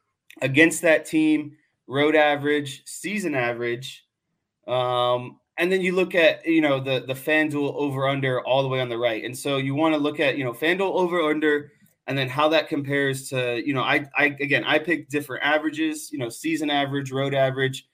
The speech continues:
and then the average against that team this season. And then I'm predominantly just looking to see how close that is to FanDuel's over under. And so you can see, you know, for S G A, his points, FanDuel over under is thirty-one point five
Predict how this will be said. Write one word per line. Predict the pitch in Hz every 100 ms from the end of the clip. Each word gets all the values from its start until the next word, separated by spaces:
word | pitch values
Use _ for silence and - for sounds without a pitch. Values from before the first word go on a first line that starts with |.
| _ _ _ 135
and | 135
then | 131
the | -
average | 131 135 135 127
against | 135 135 131
that | 117
team | - 143 131
this | 117 -
season. | 180 160 165 160 - _ _ -
And | 143
then | 147
I'm | 139
predominantly | 139 135 156 170 165
just | 156 143 - -
looking | 160 165 160
to | 143
see | - 156 143 139 135
how | - 147 147
close | 151 143 135
that | 135 131
is | 131 123
to | -
FanDuel's | 123 135 135 131 127 117 -
over | 131 120
under. | 127 117
And | 113
so | -
you | 143 160
can | 175
see, | 165 185 175 - _ _ _ -
you | 175
know, | 143
for | 139
S | 160 160
G | 170 160
A, | 160
his | 147 131
points, | - 190 175 151 -
FanDuel | 156 165 156 147
over | 165 147 147
under | 151 147
is | 127 -
thirty-one | 151 151 143 143 131
point | 135 139
five | 135 139 151 160